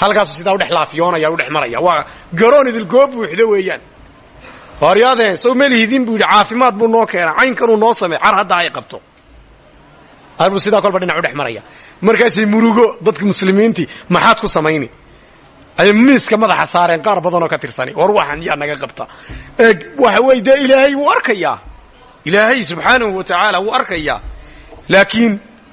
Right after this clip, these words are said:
Ilaahay sida dameerka uu dilu u dilay markii dambe.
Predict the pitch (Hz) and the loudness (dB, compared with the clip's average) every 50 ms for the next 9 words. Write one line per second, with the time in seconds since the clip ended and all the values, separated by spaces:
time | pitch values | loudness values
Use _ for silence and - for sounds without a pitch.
0 | _ _ - 190 220 220 247 233 - 254 240 220 175 220 226 247 220 - 202 202 | _ _ 0 2 4 4 4 2 0 -2 -2 0 0 2 2 2 2 2 0 -2
1 | 220 233 180 202 202 220 220 202 165 175 175 180 202 - - 294 208 147 127 113 | -2 -2 -4 -2 -2 -2 -2 -2 0 2 2 2 0 -2 -4 -6 -6 -6 -6 -6
2 | 104 98 | -8 -10